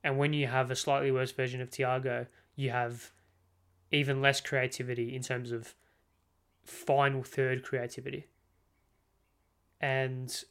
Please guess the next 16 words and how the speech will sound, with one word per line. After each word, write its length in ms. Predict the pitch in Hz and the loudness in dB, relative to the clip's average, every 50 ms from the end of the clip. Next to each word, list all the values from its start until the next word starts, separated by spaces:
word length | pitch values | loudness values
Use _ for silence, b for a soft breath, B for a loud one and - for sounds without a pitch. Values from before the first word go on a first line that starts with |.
| _ _ _ _ _ - | _ _ _ _ _ -6
it's 120 | 151 135 | -4 -2
just 160 | - 147 139 - | -2 -2 -2 0
gonna 140 | 151 143 | 0 0
be 120 | 139 143 139 | 0 0 2
lacking 360 | 135 139 170 165 - 156 139 | 2 2 2 2 0 -8 -8
something. 360 | - - - - - - - - _ _ _ _ _ _ _ _ _ _ _ _ _ _ _ _ _ _ _ _ _ _ _ _ _ _ _ _ _ _ _ _ _ _ | -8 -12 -14 -14 -16 -16 -16 -18 _ _ _ _ _ _ _ _ _ _ _ _ _ _ _ _ _ _ _ _ _ _ _ _ _ _ _ _ _ _ _ _ _ _
It's 80 | - - | -8 -2
gonna 140 | - 156 151 | 0 0 2
be 100 | 147 147 | 2 0
interesting. 320 | 135 - - - 143 147 - _ _ - | -2 -4 -6 -8 -10 -12 -12 _ _ -8
Gonna 160 | - 151 147 | -4 -2 -2
be 80 | 143 135 | -2 0
very 220 | 139 135 131 131 | 2 2 2 0
interesting 320 | 131 131 - - - 139 | -2 -4 -8 -10 -12 -12
to 80 | 131 - | -12 -10
see. 180 | - - 143 | -8 -8 -8